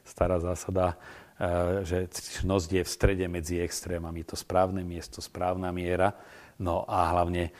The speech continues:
život podľa evanjelia. No a tu je aj tá šesť hlavných práv, práv, v ktorých máme zhrnuté vlastne tie zásady viery. Boh je spravodlivý sudca, ktorých dobrých odmenuje a zlých trestce.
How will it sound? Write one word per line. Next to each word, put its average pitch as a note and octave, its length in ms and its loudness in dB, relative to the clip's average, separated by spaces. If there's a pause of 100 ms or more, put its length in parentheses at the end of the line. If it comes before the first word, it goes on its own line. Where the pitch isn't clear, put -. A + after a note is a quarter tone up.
(180)
život F2 400 2
podľa F2 480 2
evanjelia. F2+ 720 2 (800)
No A2 160 6
a - 0 -
tu E3+ 160 6
je D#3 80 6
aj C3+ 240 4
tá B2+ 100 8 (380)
šesť G2 400 2
hlavných G#2+ 400 6
práv, A2 320 8 (160)
práv, G2+ 320 8
v - 80 -10
ktorých G2 260 2
máme A2+ 380 4
zhrnuté F2+ 720 6 (240)
vlastne F2 400 -6
tie E2+ 160 -6
zásady F2+ 480 4
viery. F#2 400 2 (560)
Boh F2+ 160 4
je F#2+ 80 6
spravodlivý F#2+ 720 4
sudca, G2 320 2
ktorých F#2 400 0
dobrých G2 400 4
odmenuje F#2+ 480 2
a F#2 80 6
zlých F#2+ 320 2
trestce. A2 560 4